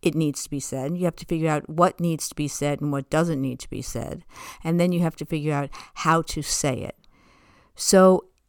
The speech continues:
if a young child was to ask me about what's going on in the world, that they heard that there was a war going on, what does that mean? I would say that,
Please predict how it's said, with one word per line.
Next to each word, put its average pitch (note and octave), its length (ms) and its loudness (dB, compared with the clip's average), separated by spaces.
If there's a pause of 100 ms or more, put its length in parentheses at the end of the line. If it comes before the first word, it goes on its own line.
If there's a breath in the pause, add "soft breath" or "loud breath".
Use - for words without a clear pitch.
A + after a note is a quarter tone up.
(200)
if B3+ 200 8
a - 140 2
young A#3 360 4
child D#3+ 460 2
was D3+ 180 -2
to - 220 -8
ask D#3 360 -2
me D3 140 -2
about C3+ 340 -4
what's C#3 200 -6
going C#3 260 0
on C3 140 0
in C3 100 0
the C#3 80 0
world, A#2+ 380 -6
that - 160 -10
they C3+ 260 -4 (140)
heard C#3 260 -4
that C#3 160 -8
there A#2+ 140 -4
was C3 160 -4
a C3 100 -2
war D3+ 380 2
going C3 340 0
on, C3+ 380 0
what C#3 100 -2
does D#3 140 -4
that E3 180 -2
mean? C3 400 -2 (460)
I D#3+ 180 -2
would G3+ 220 -2
say D3+ 400 -8 (640 loud breath)
that, E3 300 -2